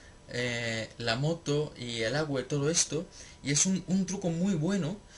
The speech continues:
porque en realidad, eh, si, si está la foto en, eh, en color, eh, no vamos a, no vamos a notar tanto contraste entre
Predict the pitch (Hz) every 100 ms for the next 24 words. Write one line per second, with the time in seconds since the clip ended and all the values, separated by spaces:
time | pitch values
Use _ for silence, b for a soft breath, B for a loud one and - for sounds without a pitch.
0 | B B 131 135 131 127 127 135 151 175
1 | - B B - 101 131 127 120 - -
2 | - - - - 131 127 113 - 131 160
3 | 190 202 208 180 151 - 135 135 131 127
4 | 127 113 127 147 - - B B - 127
5 | 127 123 120 - - - 139 151 180 185
6 | 180 175 160 147 143 123 - 147 156 180
7 | 170 156 147 156 151 156 156 151 135 131
8 | 139 156 - 139 135 127 127